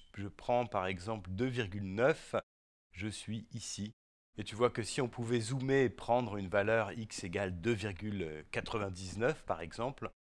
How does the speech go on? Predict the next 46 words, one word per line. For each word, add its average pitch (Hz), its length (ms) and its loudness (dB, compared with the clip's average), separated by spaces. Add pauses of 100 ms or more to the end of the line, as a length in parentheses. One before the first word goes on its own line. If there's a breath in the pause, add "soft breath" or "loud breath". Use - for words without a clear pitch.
(120)
on 113 80 -2
se - 100 -4
rapprocherait 117 640 2
encore 123 320 -2
plus 117 240 -6
de 104 100 0
ce - 160 -4
point-là. 87 520 2 (580)
Et 101 100 -2
donc 131 280 4
la 135 100 8
limite 151 480 -2 (140)
quand 107 400 2
x 160 260 -4
tend 131 160 0
vers 104 220 0
trois 160 240 10
moins 123 340 2
de 104 140 -4
g 135 180 0
de 107 140 -4
x, 127 420 -6
c'est - 160 -4
bien 139 240 2
un 123 40 0
nombre 123 280 -2
réel 95 420 4
et 107 60 0
on 90 120 -6
dirait 101 220 -4
que - 80 -10
c'est 101 120 -4
la 87 100 0
valeur 95 480 -2
deux. 85 300 -8 (880)
Donc 101 180 -6
cette - 300 -2
limite-là 104 580 -2
existe, 117 480 -8
ça 117 160 -6
c'est - 180 -8
vrai. 85 320 -2 (760)
Et 104 80 -2
donc 127 260 0
cette - 320 -2
proposition-là, 120 1000 0